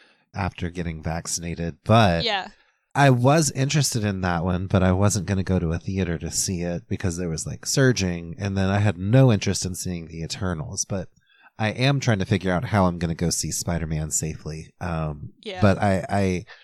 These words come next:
Speaker 1: I do wanna hear your thoughts on Shang-Chi.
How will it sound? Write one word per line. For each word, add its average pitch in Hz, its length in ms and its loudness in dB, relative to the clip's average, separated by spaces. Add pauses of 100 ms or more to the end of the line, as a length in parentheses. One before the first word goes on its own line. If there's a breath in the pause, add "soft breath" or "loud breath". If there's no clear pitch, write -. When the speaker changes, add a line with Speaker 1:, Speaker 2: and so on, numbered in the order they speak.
(340 loud breath)
Speaker 1:
I 110 120 2
do 123 760 2
wanna 101 240 0
hear 90 200 -2
your 80 160 -4
thoughts - 360 -6
on 76 120 -6
Shang-Chi. 71 720 -8